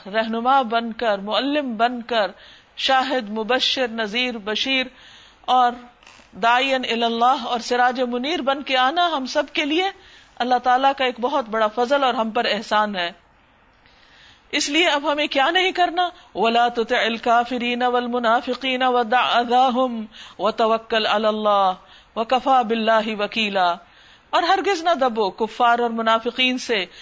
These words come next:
کوئی پرواہ نہ کرو ان کی اذیت رسانی کی، اور بھروسہ کر لو اللہ پر، اللہ ہی اس کے لیے کافی ہے کہ آدمی اپنے معاملات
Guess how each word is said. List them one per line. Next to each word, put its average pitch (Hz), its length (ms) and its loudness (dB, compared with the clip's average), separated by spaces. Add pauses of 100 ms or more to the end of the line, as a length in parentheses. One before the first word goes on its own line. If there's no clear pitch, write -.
(260)
کوئی 381 220 2
پرواہ 349 360 4
نہ 349 80 0 (100)
کرو 349 220 2
ان 302 120 -2
کی 294 140 0
اذیت 262 380 0
رسانی 240 460 0
کی، 208 260 -4 (280)
اور 202 120 -4
بھروسہ 214 520 0
کر 226 140 -2
لو 226 180 -2
اللہ 226 420 2
پر، 247 240 2 (380)
اللہ 240 400 2
ہی 370 160 2
اس - 160 -4
کے 320 100 0
لیے 285 200 0
کافی 233 420 0
ہے 202 180 0 (340)
کہ 240 100 -2
آدمی 220 380 0
اپنے 226 240 -4
معاملات 220 500 2